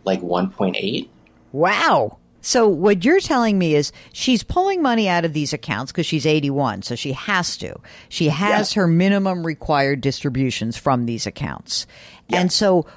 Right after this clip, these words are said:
Speaker 2: presuming that her Social Security and her pension covers her needs, what happens once you're forced to take that money out? Does that just go into a brokerage or savings? Where are you, what are you doing with that right now?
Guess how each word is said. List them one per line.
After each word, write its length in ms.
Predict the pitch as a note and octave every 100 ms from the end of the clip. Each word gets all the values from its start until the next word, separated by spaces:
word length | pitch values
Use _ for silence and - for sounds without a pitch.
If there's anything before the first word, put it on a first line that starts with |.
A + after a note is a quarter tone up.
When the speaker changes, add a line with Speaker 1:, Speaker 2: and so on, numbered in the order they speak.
| -
Speaker 2:
presuming 500 | - A3+ F#3+ E4 F4
that 140 | B3+ G3+
her 140 | G3
Social 360 | - C#4 D4 C4+
Security 540 | A3+ - G#3+ G3+ F3+
and 80 | E3
her 80 | C3+
pension 460 | - F#3+ G3 C#3+ C3
covers 380 | F3+ D#3+ E3
her 140 | - C3+
needs, 600 | D3 G3+ D#3 G2 G2+ - - - -
what 300 | D3+ F#3+ D4
happens 540 | C#4+ B3+ A#3 A3+ F3
once 320 | F3+ F3+ -
you're 140 | E3 D#3+
forced 440 | - F3+ E3+ -
to 60 | E3
take 280 | - D#3+ -
that 180 | C#3+ A#2
money 340 | D3 C#3+ C3
out? 280 | E3 C3 G#2
Does 140 | D3 C3+
that 180 | C#3
just 200 | - D3
go 160 | - C#3
into 240 | C#3 C#3 C3
a 60 |
brokerage 560 | A2+ D#3+ E3+ F#3+ E3+ C#3+
or 80 | C3+
savings? 500 | - E3 D#3 E3 D#3
Where 160 | G3+
are 60 | G#3+
you, 140 | F#3+
what 200 | F#3+ G#3+
are 40 | A3+
you 100 | F3+
doing 380 | C3+ D#3+ E3
with 120 | D3 A#2+
that 280 | C#3 C3+ A#2
right 240 | A2+ A2+
now? 400 | A2+ G#2+ G1+